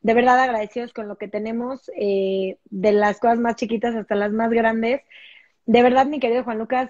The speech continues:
gracias por, por este live, por esta meditación y por este regalo para empezar bien la semana. Eh, yo creo que a todas las personas que, que han estado aquí, casi mil personas que han estado en vivo con nosotros,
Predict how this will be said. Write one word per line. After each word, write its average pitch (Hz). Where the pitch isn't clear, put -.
gracias 254
por, 202
por 208
este 220
live, 247
por 233
esta 233
meditación 220
y 214
por 208
este 214
regalo 208
para 202
empezar 202
bien 220
la 202
semana. 214
Eh, 196
yo 214
creo 233
que 214
a 202
todas 220
las 214
personas 208
que, 190
que 214
han 202
estado 214
aquí, 226
casi 226
mil 220
personas 214
que 202
han 208
estado 214
en 233
vivo 233
con 220
nosotros, 220